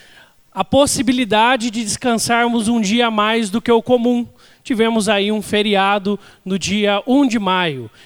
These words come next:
dia do trabalho. Mas certa vez, toda vez que o feriado cai no domingo, pra grande parte da, dos, no-, de nós trabalhadores,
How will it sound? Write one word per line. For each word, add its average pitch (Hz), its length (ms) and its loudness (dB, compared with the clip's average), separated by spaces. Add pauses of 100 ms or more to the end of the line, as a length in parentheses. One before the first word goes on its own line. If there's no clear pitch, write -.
dia 233 380 2
do 311 300 2 (340)
trabalho. 139 680 -4 (680)
Mas 302 220 2
certa 311 420 0
vez, 202 580 -2 (440)
toda 254 260 2
vez 208 260 -4
que - 60 -8
o 196 60 -4
feriado 180 560 -2
cai 185 180 -2
no 180 140 -4
domingo, 160 560 -2 (100)
pra 170 160 -2
grande 220 500 -2
parte 196 560 -2 (360)
da, 185 240 -2
dos, 175 240 -8
no-, 190 260 0
de 170 140 -8
nós 190 220 -2
trabalhadores, 170 1040 -2